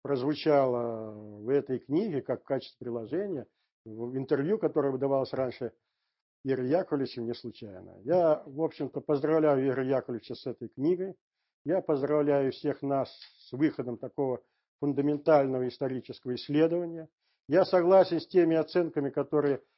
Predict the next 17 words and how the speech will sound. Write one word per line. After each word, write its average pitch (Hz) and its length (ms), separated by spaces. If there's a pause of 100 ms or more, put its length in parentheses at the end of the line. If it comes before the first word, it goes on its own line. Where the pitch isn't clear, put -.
(180)
прозвучали 143 720
здесь 131 300
о 135 80
том, 147 260
что 135 400
этот 147 300
фундаментальный 131 840
труд — 165 340 (640)
это 135 680 (120)
снаряд, 185 500 (760)
который 151 480
запущен 147 920 (220)
в 107 100
далекое 135 600
наше 120 460 (360)
будущее. 202 840 (640)
Это 165 600